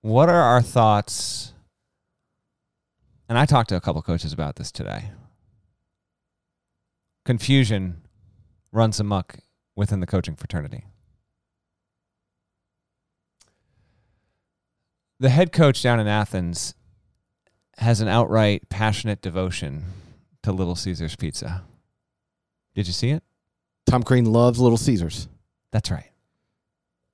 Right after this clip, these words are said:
Speaker 1: Did this not flare your radar?
Speaker 2: I didn't see it. I'm sorry. I d-, missed it.
Speaker 1: I don't know what the hell's going on, but <laughs> I just,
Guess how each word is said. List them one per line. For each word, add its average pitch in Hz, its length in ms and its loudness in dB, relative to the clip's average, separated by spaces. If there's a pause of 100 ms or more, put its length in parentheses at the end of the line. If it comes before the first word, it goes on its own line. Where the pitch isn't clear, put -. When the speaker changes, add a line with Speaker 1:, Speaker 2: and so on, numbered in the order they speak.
(120)
Speaker 1:
Did 113 100 -2
this 120 160 2
not 120 180 -2
flare 117 180 -2
your 117 160 -4
radar? 113 400 -8
Speaker 2:
I 147 60 4
didn't 156 220 6
see 262 160 4
it. 370 260 6
I'm 135 140 6
sorry. 240 360 6
I 107 100 6
d-, 113 200 2
missed 156 320 4
it. - 100 -8 (1600)
Speaker 1:
I 143 140 -2
don't 180 120 4
know 139 120 6
what 113 220 2
the 117 80 -2
hell's 113 340 0
going 110 260 -4
on, 113 320 -8 (1200)
but 113 380 0 (880)
<laughs> - 80 -2 (2500)
I 151 140 -4
just, 147 460 2